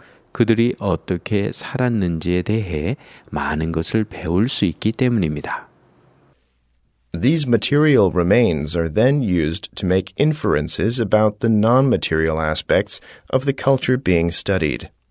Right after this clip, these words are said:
Speaker 1: 그런 다음 이 물질적 유물은 연구되고 있는 문화의 비물질적인 측면에 관한 추론을 하는 데 이용됩니다.
Speaker 2: For example, the finding that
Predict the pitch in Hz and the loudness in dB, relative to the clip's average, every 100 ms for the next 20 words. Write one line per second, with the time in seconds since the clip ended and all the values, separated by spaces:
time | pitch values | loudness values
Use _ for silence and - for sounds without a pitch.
0 | - _ - 90 82 78 76 80 87 160 | -20 _ 0 2 2 0 -4 -2 0 0
1 | - 120 143 127 104 92 135 143 147 - | 0 0 2 2 2 2 0 0 0 -2
2 | 101 87 85 113 78 117 180 _ 98 92 | -2 -2 0 -2 -2 -4 -8 _ 0 2
3 | 101 110 113 113 101 85 87 87 87 90 | 2 0 0 0 0 2 2 0 0 -2
4 | 82 147 - - _ - 92 98 95 87 | -4 -8 -12 -20 _ -4 0 0 0 0
5 | 80 98 131 - - 107 120 92 85 82 | 2 0 -2 -6 -2 0 0 0 -2 -2
6 | - 120 131 120 127 - - 98 80 80 | 0 0 2 0 -2 -4 -6 -4 -2 -2
7 | 80 87 98 95 - - - 139 135 80 | 0 0 0 -2 -8 -10 -2 -2 0 -4
8 | 82 76 87 87 - 110 110 98 80 76 | -6 -4 -2 -2 0 0 2 0 -2 -4
9 | 71 - - - _ _ _ _ _ 151 | -8 -10 -14 -20 _ _ _ _ _ 0
10 | 143 113 95 - 57 - _ _ _ - | 2 4 2 2 -4 -4 _ _ _ -4
11 | 90 - 156 160 82 85 82 | 0 4 4 4 2 2 0